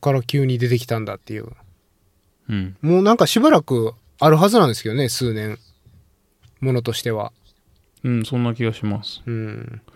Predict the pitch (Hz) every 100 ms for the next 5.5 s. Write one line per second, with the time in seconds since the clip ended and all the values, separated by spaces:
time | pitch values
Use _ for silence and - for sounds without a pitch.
0 | - - - 220 190 202 135 - 127 -
1 | 233 254 - 123 117 - - 104 104 107
2 | 107 110 120 _ _ _ _ - _ -
3 | 110 123 139 147 151 151 147 - 156 147
4 | 120 101 110 - - - 101 107 110 101
5 | 117 117 110 104 101